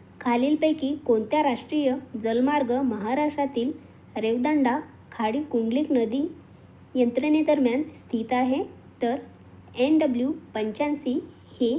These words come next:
स्थित आहे. नेक्स्ट, अत्यंत साध्या प्रकारची शरीर रचना असलेले प्राणी म्हणून कोणत्या संघाचा उल्लेख केला जातो?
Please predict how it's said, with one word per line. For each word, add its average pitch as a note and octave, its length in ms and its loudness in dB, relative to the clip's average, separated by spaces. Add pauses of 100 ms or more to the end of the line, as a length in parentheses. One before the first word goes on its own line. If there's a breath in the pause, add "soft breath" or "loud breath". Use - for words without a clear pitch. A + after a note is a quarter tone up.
(140)
स्थित G#3 440 -6
आहे. A3+ 300 -2 (2750)
नेक्स्ट, - 420 -10 (2000)
अत्यंत D4+ 480 0
साध्या B3+ 460 -2
प्रकारची C4 580 -2 (120)
शरीर C4+ 460 0
रचना A#3+ 300 -2 (200)
असलेले C4+ 420 0
प्राणी B3 360 0
म्हणून B3+ 340 2 (100)
कोणत्या G#3 420 0
संघाचा B3+ 440 0
उल्लेख G#3 420 -4
केला G3 200 -2
जातो? A3 360 -2